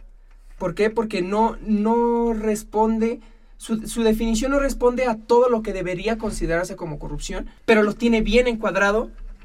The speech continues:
en muchas conductas, muchas, muchas conductas. Por ejemplo, el huachicol.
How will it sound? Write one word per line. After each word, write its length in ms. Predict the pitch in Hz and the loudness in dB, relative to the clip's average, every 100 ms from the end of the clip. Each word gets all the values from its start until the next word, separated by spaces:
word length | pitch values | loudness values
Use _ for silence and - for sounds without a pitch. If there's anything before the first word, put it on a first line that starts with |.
| - 196 | -10 -6
en 160 | 185 | -6
muchas 440 | 190 214 233 240 220 | -2 0 0 -2 -4
conductas, 640 | 196 175 170 - - - - - | -6 -6 -8 -12 -18 -16 -16 -6
muchas, 400 | 214 254 254 226 | -2 -2 -2 -2
muchas 300 | 220 220 214 | -2 -4 -6
conductas. 380 | 180 180 185 | -8 -6 -8
Por 140 | - 196 | -6 -8
ejemplo, 500 | 180 220 220 220 - - - | -2 0 0 -2 -6 -10 -8
el 160 | 185 | -4
huachicol. 520 | 170 170 170 151 160 | 0 -2 -4 -4 -4